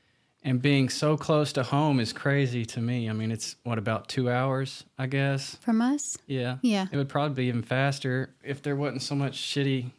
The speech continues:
Speaker 1: construction on the
Speaker 2: Ugh,
Speaker 1: way. <laughs>
Speaker 2: I don't wanna talk about that.
Speaker 1: Yeah. And I had no clue that Arkansas was the vacation spot for some of these names. Like, but also, we hadn't really strolled down the streets of the,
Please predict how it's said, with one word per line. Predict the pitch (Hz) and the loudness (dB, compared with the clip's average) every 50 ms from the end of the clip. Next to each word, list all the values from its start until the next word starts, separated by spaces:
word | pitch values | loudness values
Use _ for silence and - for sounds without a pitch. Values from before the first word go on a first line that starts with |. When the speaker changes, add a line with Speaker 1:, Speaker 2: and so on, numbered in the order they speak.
| - - | -18 -6
Speaker 1:
construction | - 131 123 - - 139 139 139 139 - - 135 127 127 127 | -4 -4 -4 -2 0 0 0 0 0 -2 -2 0 0 0 2
on | - 254 240 226 - 127 | 4 6 6 6 6 6
the | 131 | 4
Speaker 2:
Ugh, | 135 135 - - | 4 2 2 0
Speaker 1:
way. | 170 160 - - | 0 0 0 0
<laughs> | - | 0
Speaker 2:
I | - 254 | 0 2
don't | 233 202 | 2 2
wanna | 196 185 | 2 2
talk | 180 - 208 202 196 196 | 2 2 2 2 2 0
about | 190 196 196 190 190 - | 0 0 0 0 -2 -2
that. | - 196 190 190 190 190 190 - - - - - - _ _ _ _ - | 0 0 2 2 2 0 -2 -4 -8 -14 -20 -20 -20 _ _ _ _ -6
Speaker 1:
Yeah. | 131 117 117 113 104 107 - _ _ _ _ _ _ _ _ | -4 -2 -2 -2 -4 -6 -10 _ _ _ _ _ _ _ _
And | 143 131 | -2 -2
I | 131 147 | 0 2
had | 170 196 185 170 139 113 113 | 2 2 2 2 2 0 0
no | 120 127 135 143 143 | 0 2 2 2 2
clue | 139 - - 151 151 165 | 0 0 0 0 2 2
that | 147 135 - | 2 2 2
Arkansas | 113 127 131 135 139 127 117 - - 123 120 117 | 2 0 0 0 -2 -4 -2 -2 0 0 0 0
was | 117 117 113 110 - - - - - - _ - - _ _ _ _ _ _ | 0 0 -2 -2 -4 -6 -10 -12 -14 -16 _ -20 -20 _ _ _ _ _ _
the | - 120 | -4 -4
vacation | 110 117 123 120 120 117 - 131 120 113 - - 113 | -2 0 -2 -2 -2 -2 -2 -2 -2 0 -2 -4 -6
spot | - - - 123 117 117 117 - - | -6 -6 -4 -2 -2 -2 -2 -4 -4
for | - 113 110 | -6 -6 -6
some | 107 - - 120 110 | -6 -6 -6 -4 -4
of | 110 | -4
these | 107 107 101 - - - | -4 -4 -6 -8 -8 -8
names. | 110 107 107 107 104 104 104 101 - - - _ _ _ _ _ _ _ _ _ _ _ _ _ _ _ _ _ _ _ _ _ _ _ _ _ _ _ - | -6 -6 -4 -4 -4 -6 -6 -8 -10 -14 -16 _ _ _ _ _ _ _ _ _ _ _ _ _ _ _ _ _ _ _ _ _ _ _ _ _ _ _ -4
Like, | 123 123 123 113 - - _ _ _ _ - | 0 0 0 0 -2 -8 _ _ _ _ -2
but | - 135 | 0 2
also, | 135 131 139 143 139 - - 123 120 | 4 4 4 4 2 2 0 0 2
we | 117 123 120 | 2 2 2
hadn't | 131 139 120 101 107 107 120 | 2 2 2 0 -2 -4 -2
really | 117 123 120 120 113 | 0 0 0 0 0
strolled | - - - 127 120 117 117 113 | -2 -4 -2 0 0 0 0 0
down | 110 117 117 117 117 | 0 0 0 0 0
the | 110 | -2
streets | 107 - - - 123 123 117 - - | -2 -4 -2 -2 -2 -2 -2 -2 -4
of | 113 101 98 | -4 -4 -6
the, | - 98 | -8 -12